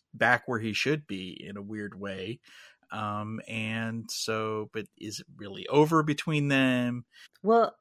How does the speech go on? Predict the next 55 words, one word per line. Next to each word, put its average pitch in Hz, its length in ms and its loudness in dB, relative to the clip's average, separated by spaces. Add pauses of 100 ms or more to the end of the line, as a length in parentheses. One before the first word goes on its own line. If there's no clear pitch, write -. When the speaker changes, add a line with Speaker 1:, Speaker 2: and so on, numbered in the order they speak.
Speaker 2:
and 247 400 8
we 247 160 4
know 240 160 8
he's 214 280 2
wrong 180 380 6
because 170 300 -4
we 180 100 0
know 175 140 2
that 170 100 0
he's 180 180 -2
acting 160 320 0
from 160 200 -6
a 151 80 -6
place 156 260 -4
of 139 140 -8
grief 151 480 -8 (340)
and 151 320 0
not 151 260 2
a 147 60 -2
place 156 320 -4
of 156 160 -4
logic. 143 580 -4 (600)
Speaker 1:
Fair 101 240 -2
enough. - 380 -12 (100)
But 123 80 -2
where 147 180 8
do 175 80 6
you 160 80 6
think, 143 380 4
I 147 40 -2
mean, 139 120 0
how 180 160 8
do 190 80 6
you 175 100 2
think 151 220 -4
this 117 180 -2
all 117 220 4
ends? 113 320 4
Is 104 220 -8
really, 107 480 0 (340)
you - 100 -14
know, 95 160 -10
does 101 220 -8
he 104 80 -8
go 95 140 -4
to 95 80 -6
jail? 160 480 8
Does 117 180 -4
he 107 80 -4
get 101 240 -6
killed? 139 720 4
Do 113 140 -4
they 101 260 -2
somehow 117 640 -2
reconcile? 117 1080 0